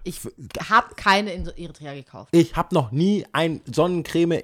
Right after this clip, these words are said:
Speaker 2: ich hab noch nie welche gesehen. Also klar, in der Hauptstadt von Ghana, wo auch gesurft wird, wo auch weiße Menschen da sind,
Speaker 1: Mhm.
Speaker 2: diese ganzen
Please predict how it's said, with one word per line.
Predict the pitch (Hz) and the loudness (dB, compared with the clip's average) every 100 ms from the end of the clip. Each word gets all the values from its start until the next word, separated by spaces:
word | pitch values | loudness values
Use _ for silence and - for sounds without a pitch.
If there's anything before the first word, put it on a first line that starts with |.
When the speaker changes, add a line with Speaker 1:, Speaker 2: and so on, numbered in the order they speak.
| - | -6
Speaker 2:
ich | 113 135 165 | -10 -4 -4
hab | 170 | -2
noch | 131 | -2
nie | 151 190 | 0 0
welche | 160 151 147 | 2 0 2
gesehen. | 131 135 165 165 - | 0 2 2 0 -2
Also | 117 117 | -2 -2
klar, | 117 147 123 - | 0 0 0 -4
in | 107 101 | -6 -4
der | 92 85 | -4 0
Hauptstadt | 107 - 147 - | -2 0 -2 -2
von | 101 85 | -2 0
Ghana, | 80 101 117 | 0 2 0
wo | 90 90 | 0 -2
auch | - 90 | 0 0
gesurft | - - 92 101 110 | 0 2 2 2 0
wird, | 101 | -2
wo | 85 | 0
auch | 82 - | 0 0
weiße | 87 101 85 | -4 -2 -2
Menschen | 92 - 78 67 | -4 -4 -8 -10
da | 76 78 | -8 -6
sind, | 82 - - | -6 -8 -10
Speaker 1:
Mhm. | 170 | -10
Speaker 2:
diese | 85 78 | -8 -8
ganzen | 80 90 - 87 82 | -6 -6 -6 -10 -10